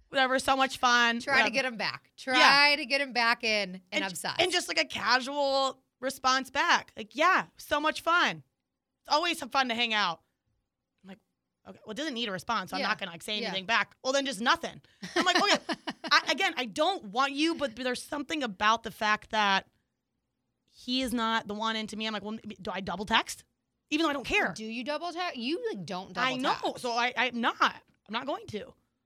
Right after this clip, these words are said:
Speaker 2: And so, like, you are so stubborn that you will go forever?
Speaker 1: Yeah.
Speaker 2: Even if you think he's not obsessed with you?
Speaker 1: Yeah, I mean, it'll bother me, but I'm not gonna, like, follow up again.
Speaker 2: So you will not text somebody twice in a row?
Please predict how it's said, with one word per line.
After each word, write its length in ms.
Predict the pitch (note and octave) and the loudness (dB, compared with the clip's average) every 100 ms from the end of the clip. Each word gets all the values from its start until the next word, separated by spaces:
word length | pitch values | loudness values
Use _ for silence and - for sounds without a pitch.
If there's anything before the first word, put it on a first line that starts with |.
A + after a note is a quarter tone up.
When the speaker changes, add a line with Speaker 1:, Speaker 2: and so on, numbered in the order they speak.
| _ | _
Speaker 2:
And 120 | B3+ | -6
so, 200 | B3+ D4 B3 | -2 0 0
like, 300 | B3+ B3 A3 | -4 -6 -10
you 320 | A3 A#3+ B3+ | -12 -10 -10
are 100 | D4+ | -10
so 260 | - G#3 | -8 -8
stubborn 520 | A3+ - F#3 E3+ F#3+ F#3 | -8 -8 -6 -6 -6 -10
that 80 | |
you 160 | F3 F#3+ | -12 -12
will 100 | F#3+ | -10
go 220 | F3 F#3 | -10 -10
forever? 640 | F3 D3+ - D#3+ F#3 A3+ - _ - | -12 -14 -12 -10 -10 -14 -16 _ -8
Speaker 1:
Yeah. 180 | C#4 F3 _ _ _ _ _ _ | -6 -6 _ _ _ _ _ _
Speaker 2:
Even 300 | C4 C4+ D4+ | -10 -8 -6
if 120 | D#4 | -6
you 120 | C4+ A#3 | -8 -8
think 220 | B3 G#3+ | -8 -8
he's 140 | A3 | -8
not 140 | F#3 F#3 | -6 -6
obsessed 440 | D#3 - D3+ - | -8 -10 -10 -10
with 100 | C#3 | -18
you? 80 | - - _ _ _ _ _ _ _ _ _ - | -20 -20 _ _ _ _ _ _ _ _ _ -8
Speaker 1:
Yeah, 200 | G3+ B3 | -4 -2
I 40 | |
mean, 80 | G#3 | -2
it'll 120 | G#3+ | -4
bother 300 | F#3 A3+ B3+ | 2 2 2
me, 160 | F#3 F#3+ | -2 -6
but 140 | F#3+ | -6
I'm 160 | F3+ F#3+ | -6 -6
not 160 | F#3+ F#3+ | -6 -6
gonna, 200 | F#3 E3+ | -8 -10
like, 200 | E3+ - _ _ _ _ _ | -12 -16 _ _ _ _ _
follow 160 | F#3+ F3 | -20 -10
up 140 | G#3+ - | -10 -10
again. 300 | - - G#3+ _ _ _ _ - | -20 -20 -20 _ _ _ _ -8
Speaker 2:
So 80 | |
you 320 | C4 G3+ G#3+ C4+ | -8 -6 -10 -8
will 160 | F4 | -8
not 320 | D4 A#3+ - | -6 -6 -8
text 340 | - G#3+ - - | -8 -10 -10 -10
somebody 320 | F#3+ E3+ E3 | -10 -10 -12
twice 320 | - F#3 D#3+ | -12 -12 -12
in 80 | E3 | -14
a 20 | D#3+ | -14
row? 240 | A2+ E3 | -16 -18